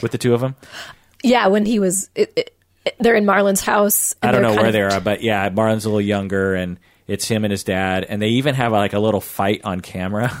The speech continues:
Speaker 1: <laughs>
Speaker 2: It's like a little shtick of play, play fighting, but you can, if you watch, you can see there's so much subtext in Marlon's face
Speaker 1: Right.
Speaker 2: when the interviewer asks his dad,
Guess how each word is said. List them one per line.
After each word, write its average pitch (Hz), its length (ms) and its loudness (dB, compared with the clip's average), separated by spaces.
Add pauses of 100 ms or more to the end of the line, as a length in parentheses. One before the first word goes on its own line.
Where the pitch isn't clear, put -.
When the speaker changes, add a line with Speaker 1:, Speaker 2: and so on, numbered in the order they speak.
Speaker 1:
<laughs> - 40 -10
Speaker 2:
It's - 140 -8
like 208 140 -4
a 190 40 0
little 190 160 2
shtick - 640 -2
of 190 380 -4 (300)
play, 294 420 2 (140)
play 285 180 2
fighting, 202 340 2
but 190 100 2
you 226 140 2
can, 233 260 2
if 214 100 0
you 294 120 6
watch, 196 420 4
you 202 80 2
can 214 100 0
see 208 120 2
there's 190 200 4
so 208 120 4
much - 180 0
subtext 202 480 0
in 190 80 -2
Marlon's 190 400 0
face 180 520 -2
Speaker 1:
Right. 165 220 -10
Speaker 2:
when 196 460 2 (160)
the 175 100 2
interviewer 190 400 2
asks 185 360 -2
his 185 140 -4
dad, 185 440 0